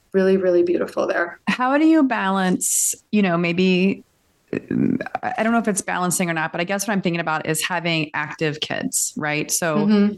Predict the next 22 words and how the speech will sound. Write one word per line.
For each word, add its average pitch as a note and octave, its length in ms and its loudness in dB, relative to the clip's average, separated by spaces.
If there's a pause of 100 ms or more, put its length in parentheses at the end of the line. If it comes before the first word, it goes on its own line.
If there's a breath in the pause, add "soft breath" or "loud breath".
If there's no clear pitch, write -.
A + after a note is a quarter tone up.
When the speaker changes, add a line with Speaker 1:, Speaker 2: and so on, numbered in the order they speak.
(200)
Speaker 2:
the G3 80 -2
idea F#3+ 280 0
of D#3+ 280 -4
doing D#3 400 0 (100)
a, C#3+ 480 2 (320)
you D3 100 -2
know, - 360 -4 (100)
an D#3+ 220 -2
audio-led E3+ 640 0
tour G#3 420 2
or, D#3 160 -2
like, D3+ 200 -6
a D#3 160 -6 (100)
tour G#3+ 260 0
guide, E3 400 -2
and D#3+ 340 2
that's G3 240 -2
not G#3+ 240 -2
something F#3 260 0
that E3 220 -6
kids F3 240 -4
wanna D#3 240 0